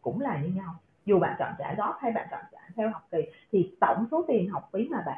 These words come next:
đóng cho nhà trường là bằng nhau, không có sự chênh lệch. Rồi. Còn khác nhau là gì? Khác nhau là ví dụ như phương thức đóng theo học kỳ là đầu mỗi học kỳ bạn đăng ký, đúng không?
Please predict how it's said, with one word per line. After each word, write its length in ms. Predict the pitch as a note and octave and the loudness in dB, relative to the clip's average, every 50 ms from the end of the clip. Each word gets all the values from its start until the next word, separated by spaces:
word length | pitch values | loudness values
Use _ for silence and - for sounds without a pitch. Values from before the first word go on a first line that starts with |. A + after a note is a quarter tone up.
| - - | -4 -4
đóng 160 | F#3+ A#3 F#4+ - - | -4 -4 -4 -4 -4
cho 60 | D4 | -4
nhà 280 | B3 A#3+ A#3 A3 F3 D#3 - - | -4 -2 -2 -2 -4 -4 -4 0
trường 200 | E3+ D#3+ D#3 - - _ _ _ _ - | 2 2 2 0 -2 _ _ _ _ -2
là 220 | F3 F3 G3+ G3 F3 | 0 0 0 0 -4
bằng 180 | D#3 D#3+ E3 E3 | -6 -6 -6 -4
nhau, 160 | E3+ F3 E3+ - - _ _ _ _ _ _ _ - _ _ - A#3 | -4 -4 -6 -6 -10 _ _ _ _ _ _ _ -20 _ _ -4 -4
không 100 | G3+ - | -2 -2
có 80 | A3 A#3 | -2 -6
sự 60 | - - - | -6 -8 -6
chênh 140 | F#3 F#3 F3+ | -4 -4 -2
lệch. 160 | C#3+ C#3+ C#3+ - - _ _ _ _ _ _ _ _ | -4 -4 -8 -10 -18 _ _ _ _ _ _ _ _
Rồi. 180 | D#3+ D#3 C#3 - - - _ _ - - - - - - - | -4 -4 -4 -4 -6 -12 _ _ -20 -20 -20 -20 -8 4 6
Còn 280 | A3 A3+ A3 G#3 G3+ | 8 8 8 6 2
khác 240 | D#4+ E4+ A#4+ - F#4 | 2 2 2 2 2
nhau 200 | D4+ C#4 C#4 C4+ | 2 4 6 6
là 180 | B3+ G#3 F#3 F#3 | 6 6 6 6
gì? 300 | F#3+ F3+ F3 D#3+ E3+ - - - _ _ - | 8 6 6 6 4 -4 -10 -16 _ _ 0
Khác 200 | F4+ A4 G#4 F#4 | 2 2 2 2
nhau 220 | D4+ C4+ B3+ B3+ | 2 4 6 6
là 180 | A#3 F#3+ D#3+ F3 | 6 6 6 4
ví 80 | C4+ D#4 | 6 6
dụ 80 | E4 - - A3+ | 6 6 6 4
như 280 | A3+ B3 B3 A#3+ A#3 - - - _ _ - | 2 2 2 2 0 -2 -6 -16 _ _ 2
phương 200 | D4+ D4+ D4 - | 4 4 6 6
thức 180 | F4+ F4+ - - | 4 4 4 4
đóng 200 | A3+ A#3+ - F4+ - | 2 2 2 -2 -2
theo 140 | E4 C#4 C4+ | 0 0 2
học 140 | C4 - - - | 0 0 0 4
kỳ 180 | G3+ F#3 F3 E3+ | 6 6 8 8
là 140 | F3 D3 | 6 6
đầu 240 | C#3+ F#3+ G3 F#3+ F#3 | 6 8 10 10 10
mỗi 220 | F#3 F#3+ F3+ E3+ F4 | 10 10 6 6 6
học 180 | - - - - | 4 0 2 6
kỳ 200 | G#3 F#3+ F#3 F3+ F3+ | 6 8 8 8 6
bạn 140 | - - - | 4 0 2
đăng 200 | G#3 G#3+ A#3 A3+ | 2 2 2 4
ký, 240 | - A3+ A3 A#3 C4 D4+ | 4 6 6 6 6 4
đúng 120 | D4+ D4+ | 0 -2
không? 180 | E4 D#4 C#4 | 2 4 4